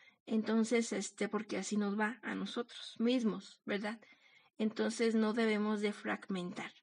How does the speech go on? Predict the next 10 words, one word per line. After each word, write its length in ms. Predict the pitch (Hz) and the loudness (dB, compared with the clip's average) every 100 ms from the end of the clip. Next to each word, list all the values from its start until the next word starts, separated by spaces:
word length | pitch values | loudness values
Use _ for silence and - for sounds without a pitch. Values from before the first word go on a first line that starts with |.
| _ _ _ _ _ _ _ | _ _ _ _ _ _ _
dividirlo. 760 | 226 202 208 214 214 202 190 208 _ _ _ _ - - _ - | -2 0 2 2 2 2 -2 -4 _ _ _ _ -20 -20 _ -6
Tenemos 480 | 220 208 220 240 - | -2 2 4 2 2
que 160 | 262 | 2
recordar 640 | 254 254 - 208 202 214 226 - - - | 4 2 2 0 2 2 0 -12 -20 -20
que 160 | 233 | -10
cada 380 | - 220 220 226 | 2 4 6 4
uno 300 | 220 220 220 | 4 4 2
de 360 | 220 208 220 381 - - | 2 2 0 -4 -18 -8
los 220 | 202 - | -6 -4
Ajim 400 | 226 - 233 220 | -6 2 4 2